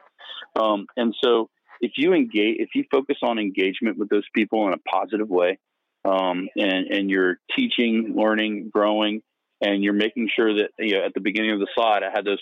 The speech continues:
four different roles that you play at different times, whether you're a coach or a leader or a learner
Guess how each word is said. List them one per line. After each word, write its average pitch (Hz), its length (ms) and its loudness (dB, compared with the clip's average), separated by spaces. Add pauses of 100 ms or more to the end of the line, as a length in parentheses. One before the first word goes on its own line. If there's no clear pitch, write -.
four 117 140 2
different 110 300 -4
roles 110 320 0
that 101 100 -6
you 95 120 -6
play 110 220 -2
at 92 80 -4
different 101 300 -10
times, 110 340 0
whether 98 200 -2
you're 98 280 0 (340)
a 113 80 -2 (120)
coach 131 380 2
or 98 120 2
a 90 60 0
leader 110 320 2
or 95 360 0
a 92 100 -2
learner 107 460 -2